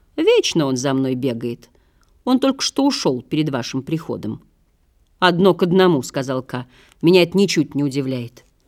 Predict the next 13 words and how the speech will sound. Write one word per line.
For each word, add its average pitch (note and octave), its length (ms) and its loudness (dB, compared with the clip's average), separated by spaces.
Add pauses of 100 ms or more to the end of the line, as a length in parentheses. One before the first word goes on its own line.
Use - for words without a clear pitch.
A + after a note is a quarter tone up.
(400)
«Видно, F#3 240 2
собираетесь F#3+ 600 2
навести F#3 420 0
здесь E3+ 240 0
порядок?» — - 600 -2 (320)
спросила C#3 500 -4
женщина C3+ 480 -4
медленно C3+ 560 -2 (220)
и C#3+ 80 -4
осторожно, C#3 640 -2
словно C#3 460 -4 (260)
сказала E3+ 380 0
что-то E3 380 -6